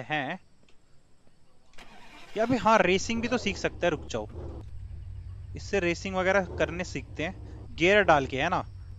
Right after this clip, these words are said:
रुक जाओ यार, setting wetting होगा ना इसमें कुछ, गेम प्ले, auto gear, auto start engine, ठीक है।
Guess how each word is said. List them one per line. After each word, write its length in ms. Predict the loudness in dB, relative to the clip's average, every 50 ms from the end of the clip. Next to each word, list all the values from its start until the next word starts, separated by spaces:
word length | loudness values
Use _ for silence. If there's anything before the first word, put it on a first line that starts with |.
| -12 -12
रुक 140 | -10 -12 -10 -8
जाओ 160 | -8 -6 -6
यार, 200 | -4 -4 -4 -4
setting 320 | -4 -4 -4 -4 -4 -4
wetting 220 | -4 -4 -4 -4 -4
होगा 200 | -4 -4 -2 -2
ना 160 | -2 -4 -4 -6 -12
इसमें 280 | -16 -16 -12 -12 -12 -8
कुछ, 460 | -8 -8 -8 -6 -8 -8 -8 -10 -12 _ _ _ _ _ _ _ _ _ _
गेम 220 | -12 -10 -10 -10 -12
प्ले, 580 | -14 _ -10 -8 -6 -4 -2 -2 -2 -2 -4 -6 -8 -6
auto 300 | -4 -4 -2 -2 -4 -4
gear, 360 | -2 -2 0 0 0 -2 -2 -6 _ -8
auto 260 | -6 -6 -6 -6 -8
start 360 | -8 -6 -2 -2 -2 -2 -2 -8
engine, 340 | -12 -12 -12 -14 -14 -14 -18 _ _ _ _ _ _ _ _ _ _ _ _ _ _ _ _ _ _ _ _ _ _ _ _ _ _ _ _ _ _ _ _ _ _ _ _ _ _ _ _ _ _ _ _ _ _ _ _ _ _ _ _ _ _
ठीक 200 | -12 -10 -4 -2
है। 140 | -2 -2